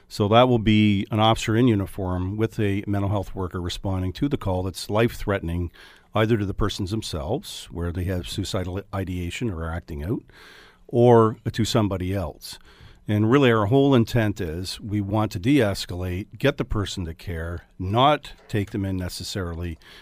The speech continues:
uh, to E R if, if we don't have to, because then they sit there, uh, with two officers, there's the potential stigma. Uh, we've gone from an apprehension rate before we introduced this program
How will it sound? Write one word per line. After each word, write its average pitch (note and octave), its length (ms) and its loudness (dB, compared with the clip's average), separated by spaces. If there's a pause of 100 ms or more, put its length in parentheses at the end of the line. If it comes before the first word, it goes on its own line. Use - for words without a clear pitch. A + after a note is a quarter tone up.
(160)
uh, E2+ 260 -6 (120)
to G#2 440 0
E G#2 160 -2
R F#2 320 -2
if, - 240 -4
if - 160 -6
we F#2 180 -6
don't F#2 200 -4
have F2+ 340 -6
to, F#2 260 -6 (400)
because F#2 440 -4
then F#2 100 -4
they F2+ 80 -2
sit F2+ 280 -8
there, G2+ 280 -2 (160)
uh, F2+ 260 -6
with F2 180 -10
two F#2+ 180 -4
officers, A#2 680 -4
there's E2 280 -10
the G2 60 -10
potential - 360 -10
stigma. C3+ 480 -4 (500)
Uh, F2 460 -6
we've A#2 420 0
gone A#2+ 300 4
from G#2 180 -2
an G2 60 -2
apprehension G#2+ 760 -2
rate F2 200 -6
before B2+ 280 -4
we B2+ 140 0
introduced D#2+ 380 -8
this D#2 160 -8
program E2+ 600 -8